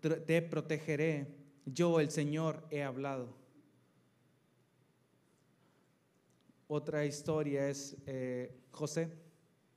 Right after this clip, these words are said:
La historia de José, yo creo que todos nos la sabemos, que sus hermanos, pues, lo amarraron, lo vendieron, este, como esclavo. Imagínate, como esclavo.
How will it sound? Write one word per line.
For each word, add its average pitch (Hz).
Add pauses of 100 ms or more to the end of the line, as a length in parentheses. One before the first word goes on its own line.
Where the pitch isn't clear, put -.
(560)
La 131
historia 151
de 143
José, 175
yo 160
creo 151
que 151
todos 156
nos 151
la 143
sabemos, 147 (380)
que 143
sus 143
hermanos, 156
pues, 143
lo 139
amarraron, 156
lo 139
vendieron, 160 (400)
este, 139
como 139
esclavo. 180 (1400)
Imagínate, 160
como 147
esclavo. 143